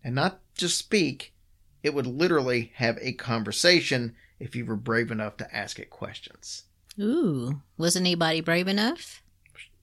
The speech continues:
Speaker 1: Of course. But the key here, though, was that it would only talk if Dinah was around.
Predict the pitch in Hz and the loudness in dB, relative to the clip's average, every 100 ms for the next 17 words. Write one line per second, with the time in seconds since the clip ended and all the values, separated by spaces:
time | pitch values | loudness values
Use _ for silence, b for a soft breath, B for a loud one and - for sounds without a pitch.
0 | - - 147 - 92 104 - - _ _ | -12 -4 -4 -6 -10 -10 -10 -12 _ _
1 | b b b 175 175 - 302 285 220 139 | b b b 2 2 4 4 6 6 6
2 | 123 120 120 - 131 123 - 135 135 156 | 4 0 -2 -2 2 2 2 0 2 0
3 | 143 143 180 208 175 - - 233 110 - | 2 2 4 2 -2 -6 -2 -2 -2 -6
4 | - _ - 131 - 156 185 165 110 104 | -18 _ -12 -12 0 2 4 2 -2 -6
5 | 87 - - - | -8 -12 -16 -18